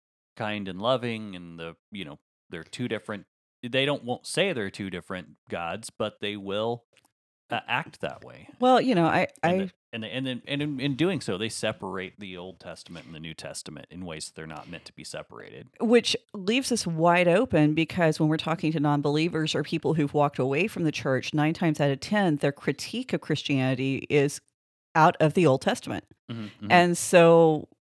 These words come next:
Speaker 2: when we have failed to teach the Old Testament and how it relates to the New Testament, Christians don't have that,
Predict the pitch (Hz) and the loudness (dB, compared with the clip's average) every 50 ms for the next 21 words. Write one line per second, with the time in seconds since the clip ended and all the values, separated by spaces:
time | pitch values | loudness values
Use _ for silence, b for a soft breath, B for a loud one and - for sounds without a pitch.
0 | _ _ _ _ - 196 175 185 180 175 170 165 175 214 226 226 220 185 - - | _ _ _ _ -10 0 2 4 4 6 4 4 2 2 2 2 2 0 0 0
1 | - 165 170 165 160 - 160 - - - - 247 277 - - 240 214 165 143 147 | 2 4 4 4 2 0 -4 -6 -6 -6 -6 -6 -6 -4 -2 0 2 2 2 2
2 | - - 147 139 - - 139 147 139 - - - 175 147 156 151 143 143 - - | 2 0 0 0 0 0 0 0 0 2 0 0 0 2 2 2 2 2 2 0
3 | 143 131 151 175 220 - - - - - 180 156 147 143 139 - 151 139 - - | 0 2 2 2 0 0 -6 -12 -6 -4 0 2 2 2 2 2 -2 -2 -2 -2
4 | 139 139 139 B B B B B B B - - 226 226 - 269 254 240 - 196 | -2 -2 -2 B B B B B B B 2 2 2 2 2 0 -2 0 2 2
5 | 180 170 - 165 - - 190 185 185 190 185 185 - 165 156 - - B | 2 2 -2 -6 -8 0 2 4 4 4 4 2 0 2 2 0 -2 B